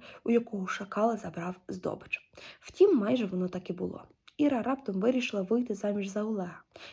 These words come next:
Його бага-, батьки пообіцяли їм на весілля подарувати магазин модного одягу та салон краси. Ось і вибрала вона не Артура, який своїй автомайстерні своєю же працею на життя заробляв, а готовенького бізнесмена і салон,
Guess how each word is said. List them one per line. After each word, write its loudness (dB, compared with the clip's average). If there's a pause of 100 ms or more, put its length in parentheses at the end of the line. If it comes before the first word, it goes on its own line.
Його 6
бага-, 2
батьки 2
пообіцяли 0
їм -2
на 0
весілля 0
подарувати -2
магазин 0
модного 0
одягу 4
та -8
салон -6
краси. -10 (520)
Ось -2
і 2
вибрала 2
вона -2
не 2
Артура, 0 (400)
який 4
своїй 2
автомайстерні 0
своєю 0
же 0
працею -2
на 0
життя -4
заробляв, -4 (300)
а 6
готовенького 2
бізнесмена 0
і -2
салон, -2